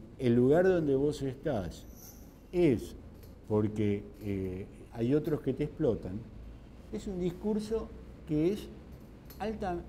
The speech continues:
altamente persuasivo. Y entonces en algunos países, eh, hay clases sociales. Y en otros países, no, en otros países no hay clases sociales. ¿Por qué? Porque f-,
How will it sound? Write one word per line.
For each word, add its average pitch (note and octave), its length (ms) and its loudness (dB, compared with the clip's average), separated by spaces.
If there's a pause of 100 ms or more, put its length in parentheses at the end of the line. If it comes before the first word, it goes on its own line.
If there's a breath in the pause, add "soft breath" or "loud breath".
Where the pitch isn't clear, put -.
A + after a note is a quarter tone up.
(140)
altamente C#3+ 1700 4
persuasivo. C3 800 4 (500)
Y D3 60 2
entonces G3 480 4
en F3+ 140 2
algunos F#3+ 340 4
países, G3+ 800 4 (300)
eh, A2+ 500 6 (1160)
hay C3+ 100 6
clases C3 400 2
sociales. F#2+ 720 0 (1300)
Y F3 80 4
en A#3 80 4
otros A#3 240 4
países, A3 640 2 (280)
no, G#3+ 220 2
en D#3+ 80 4
otros F#3+ 240 -2
países G3+ 420 0
no F3+ 140 -2
hay B2+ 160 2
clases G#2 400 -2
sociales. G2 540 -6 (100)
¿Por G3+ 200 0
qué? C#3 280 0 (760)
Porque D#3 260 0
f-, - 120 -6